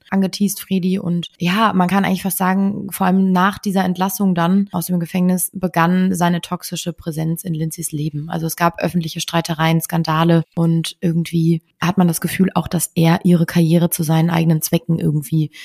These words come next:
hat ausnutzen wollen. Und es gab auch immer wieder öffentliche Streitereien mit der Mutter, also mit Dina. Da gab's dann immer wieder Gewaltvorwürfe. Er hat mehrfach versucht, sich in Lindsays Leben einzumischen, gegen ihren Willen, hat, äh, genau Details, das hast du eben ja auch schon gesagt, an die Presse weitergegeben, dieses Video da irgendwie zum Beispiel und so.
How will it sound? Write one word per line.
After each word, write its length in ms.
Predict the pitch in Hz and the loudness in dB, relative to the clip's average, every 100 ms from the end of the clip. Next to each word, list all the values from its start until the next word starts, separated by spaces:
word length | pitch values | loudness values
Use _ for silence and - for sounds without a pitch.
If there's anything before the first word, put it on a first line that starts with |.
| - | -14
hat 240 | - 165 - | -6 -6 -4
ausnutzen 560 | 165 - 160 - 156 | -4 -4 -6 -4 -6
wollen. 400 | 147 143 151 180 - - | -6 -2 0 -2 -4 -2
Und 260 | 175 180 - - - - | 0 0 -2 -12 -20 -12
es 140 | - | -6
gab 180 | 175 170 | -4 -2
auch 60 | |
immer 160 | 175 175 | 0 2
wieder 160 | 175 185 | 2 2
öffentliche 320 | 175 165 170 | 0 0 -2
Streitereien 500 | - 170 170 165 175 | -2 -2 0 2 2
mit 140 | 165 | 2
der 100 | 170 | 4
Mutter, 280 | 170 190 165 | 6 6 4
also 140 | 147 | 2
mit 200 | 156 143 | 2 2
Dina. 320 | 180 170 143 143 | 6 6 4 0
Da 80 | 170 | 0
gab's 220 | 165 160 - | 2 2 2
dann 180 | 165 | 2
immer 160 | 175 175 | 4 4
wieder 140 | 160 165 | 4 2
Gewaltvorwürfe. 1000 | 156 156 165 - 185 190 208 - 220 226 _ | 2 2 2 2 2 4 4 4 4 2 _
Er 120 | 160 151 | -4 -2
hat 120 | - | 0
mehrfach 260 | 165 180 | 0 0
versucht, 340 | 175 190 175 - | -2 -2 -2 -4
sich 180 | 190 214 | -2 2
in 100 | 185 | 4
Lindsays 320 | 185 190 - | 4 0 0
Leben 320 | 170 180 185 | 2 4 2
einzumischen, 720 | 170 175 - 175 165 185 175 | 2 0 2 2 2 2 2
gegen 220 | 160 190 190 | 4 4 6
ihren 340 | 180 175 156 | 4 4 4
Willen, 400 | 175 175 170 175 - - - - | 4 6 6 4 0 -20 -20 -10
hat, 320 | - 180 - - | -4 -4 -4 -6
äh, 100 | 190 | -2
genau 340 | 180 175 175 | 0 2 0
Details, 480 | 170 170 170 175 175 | -2 -4 0 0 0
das 140 | 170 | -6
hast 140 | 170 190 | -6 -4
du 40 | |
eben 120 | 175 | -2
ja 60 | 175 | -2
auch 100 | 165 | -2
schon 140 | 185 | -2
gesagt, 300 | 175 170 - | -2 -2 -2
an 80 | 196 | 0
die 80 | 208 | 0
Presse 380 | - 185 - 165 | 0 -4 -2 -2
weitergegeben, 720 | 165 175 165 160 165 160 170 | -2 -2 -6 -2 -2 0 0
dieses 260 | 180 190 | -2 -4
Video 320 | 185 170 175 160 | -4 -2 0 0
da 180 | 165 | -2
irgendwie 360 | 185 165 160 165 | -2 -2 -4 -6
zum 160 | - 165 | -6 -4
Beispiel 420 | 160 160 175 160 | -4 -4 -6 -6
und 100 | 165 | -4
so. 200 | 170 170 | -4 -4